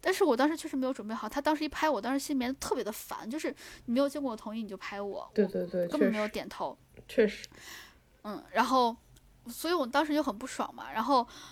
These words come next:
Speaker 1: 呃，但是他后来就跟我们讲了这些什么，呃，泰国话怎么教我们啊这些的，我慢慢就算了算了，过去了，结果又把我们拉到私人码头，我当时整个人心里面警铃大作，
Speaker 2: 嗯。
Speaker 1: 我就特别担心被嘎腰子，不过还好他最后把我们拉到那个，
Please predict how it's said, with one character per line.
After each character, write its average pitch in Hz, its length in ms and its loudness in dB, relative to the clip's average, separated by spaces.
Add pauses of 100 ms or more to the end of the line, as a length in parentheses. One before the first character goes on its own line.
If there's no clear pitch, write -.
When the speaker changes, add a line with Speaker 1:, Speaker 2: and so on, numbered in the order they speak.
(120)
Speaker 1:
呃， 214 280 4
但 294 200 6
是 302 60 6
他 311 120 6
后 302 140 4
来 247 100 6
就 240 80 0
跟 247 100 -2
我 240 40 -2
们 254 100 -2
讲 - 220 -4
了 208 100 -4
这 226 100 -2
些 208 380 -2
什 220 140 -12
么， 202 240 -6 (300)
呃， 185 320 -10
泰 220 200 -4
国 202 160 -2
话 208 260 0
怎 - 120 -10
么 208 80 -16
教 220 180 0
我 208 80 -6
们 185 100 -12
啊 196 80 -10
这 214 140 -6
些 214 160 -6
的， 208 140 -6 (400)
我 202 180 -16 (140)
慢 277 120 2
慢 302 160 4
就 294 200 -4 (120)
算 - 300 -6
了 196 80 -12
算 240 160 -6
了， 220 60 -12
过 285 200 0
去 226 140 -6
了， 185 80 -8
结 226 100 -6
果 262 120 -2
又 254 40 -2
把 240 100 -2
我 233 40 -2
们 226 120 -2
拉 226 60 4
到 226 120 2
私 226 180 -4
人 220 100 0
码 214 120 -4
头， 220 140 -2
我 214 60 0
当 240 160 4
时 269 80 4
整 202 220 -2
个 214 100 2
人 208 120 0
心 254 260 2
里 220 40 -2
面 214 180 -2
警 208 340 0
铃 208 220 -6
大 277 160 -2 (120)
作， - 320 -10 (340)
Speaker 2:
嗯。 214 200 10
Speaker 1:
我 185 60 4
就 175 100 0
特 233 140 2
别 233 80 6
担 208 100 2
心 233 100 2
被 226 120 4
嘎 - 240 -6
腰 196 200 2
子， 190 160 -6 (200)
不 214 60 -2
过 269 100 6
还 240 120 0
好 240 160 0
他 233 80 -4
最 254 140 -4
后 254 60 -2
把 226 100 0
我 220 60 -2
们 214 120 -6
拉 220 160 -2
到 214 120 -4
那 208 120 -8
个， 190 220 -4